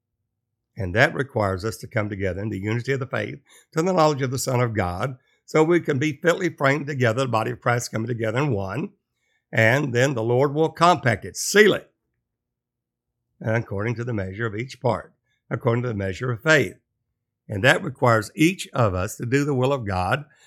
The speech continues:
and the purpose of God that he has called each of us to do. Different ministrations, different ministries in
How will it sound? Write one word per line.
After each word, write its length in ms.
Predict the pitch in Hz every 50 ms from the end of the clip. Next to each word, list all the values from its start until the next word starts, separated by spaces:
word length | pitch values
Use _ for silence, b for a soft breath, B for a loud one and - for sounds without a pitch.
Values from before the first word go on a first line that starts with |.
| b b b
and 140 | 127 113
the 60 | 113 110
purpose 400 | - - 143 160 156 131 98 113
of 220 | 123 104 101 95
God 320 | - 90 87 101 - 131
that 200 | 139 123 123 131
he 260 | 98 110 131 147 135 95
has 240 | 85 110 123 127
called 340 | - - 107 104 104 120 - -
each 240 | 131 131 143 127
of 140 | - 113 101
us 140 | 113 123 127
to 100 | - 160
do. 360 | 160 175 208 196 151 120 101 - _ _ _ _ _ _ _ _ _ _ _ _ _ _ _
Different 300 | 135 143 - - - 131
ministrations, 840 | 123 131 131 - - - 131 143 151 - 143 123 120 151 - 120
different 320 | 98 120 120 - - 85 127
ministries 600 | 127 139 151 - - - 104 110 135 160 147 - _ _ _ _ _ _ _ _ _ _
in 300 | - 131 113 117 123 -